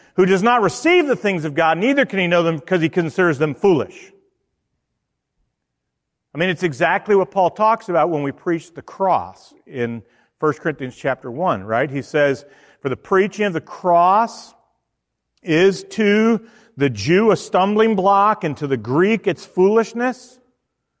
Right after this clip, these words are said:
Right? So you're preaching this to people, and, and the Jewish people are offended by it. The Greeks think it's moronic.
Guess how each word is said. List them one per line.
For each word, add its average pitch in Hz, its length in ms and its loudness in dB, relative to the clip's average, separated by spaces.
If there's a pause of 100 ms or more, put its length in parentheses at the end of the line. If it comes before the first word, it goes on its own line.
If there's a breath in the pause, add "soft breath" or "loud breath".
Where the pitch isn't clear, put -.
(280)
Right? 185 260 0
So 208 140 0
you're 175 180 0
preaching 233 640 0
this 220 220 2
to 190 100 0
people, 226 760 0 (280 loud breath)
and, 180 420 0
and 175 180 -2
the 143 80 -2
Jewish 214 360 0
people 226 400 2
are 165 400 4
offended 226 720 0
by 202 340 4
it. 208 100 -2
The 156 60 -6
Greeks 170 480 0
think 214 320 -2
it's 175 240 -2
moronic. 190 800 2